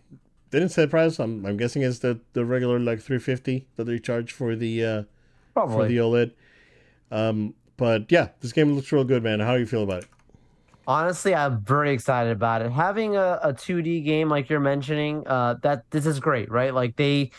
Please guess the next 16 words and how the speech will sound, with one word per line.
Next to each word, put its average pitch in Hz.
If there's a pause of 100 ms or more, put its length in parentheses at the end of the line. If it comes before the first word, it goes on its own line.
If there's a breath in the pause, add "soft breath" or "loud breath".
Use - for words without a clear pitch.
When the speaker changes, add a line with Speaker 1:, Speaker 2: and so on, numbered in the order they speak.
(180 loud breath)
Speaker 2:
are 151
continuing 170
on 147
with 131
the 131
legacy 123
of, 113 (400)
of 113
the 139
kind 151
of 143
games 147
that 127
they 131
develop, 127
right? 117